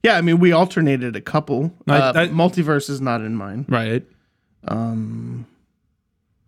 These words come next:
Speaker 1: I think that's the only one.
Speaker 2: That's pretty good.
Speaker 1: Yeah.
Speaker 2: Uh, Avengers, first Avengers
Speaker 1: I
Speaker 2: is
Speaker 1: think
Speaker 2: on there?
Speaker 1: you had Multiverse, I had Shang-Chi.
Speaker 2: Ah, there you go. See?
Speaker 1: Yeah, I
Speaker 2: That's
Speaker 1: think
Speaker 2: pretty
Speaker 1: that's
Speaker 2: good.
Speaker 1: the only difference. And then I had Avengers number eleven, so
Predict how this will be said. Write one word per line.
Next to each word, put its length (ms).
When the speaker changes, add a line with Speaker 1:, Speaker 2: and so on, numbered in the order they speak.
Speaker 1:
I 100
think 400
that's 300
the 180
only 280
one. 420
Speaker 2:
That's 180
pretty 200
good. 300
Speaker 1:
Yeah. 100
Speaker 2:
Uh, 120
Avengers, 420
first 280
Avengers 260
Speaker 1:
I 60
Speaker 2:
is 60
Speaker 1:
think 180
Speaker 2:
on 60
there? 100
Speaker 1:
you 140
had 160
Multiverse, 600
I 120
had 200
Shang-Chi. 640
Speaker 2:
Ah, 680
there 100
you 60
go. 280
See? 180
Speaker 1:
Yeah, 80
I 20
Speaker 2:
That's 140
Speaker 1:
think 100
Speaker 2:
pretty 160
Speaker 1:
that's 80
Speaker 2:
good. 60
Speaker 1:
the 60
only 120
difference. 400
And 160
then 100
I 80
had 160
Avengers 500
number 260
eleven, 440
so 260